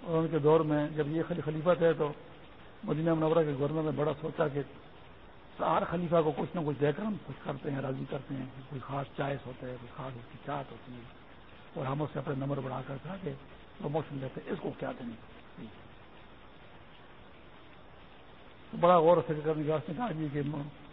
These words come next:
آ، حضور صلی اللہ کے روضہ شریف میں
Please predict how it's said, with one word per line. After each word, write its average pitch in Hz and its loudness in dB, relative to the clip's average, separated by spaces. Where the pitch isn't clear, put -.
آ، 143 2
حضور 160 0
صلی 143 -2
اللہ 156 4
کے 139 4
روضہ 147 6
شریف 147 -2
میں 147 2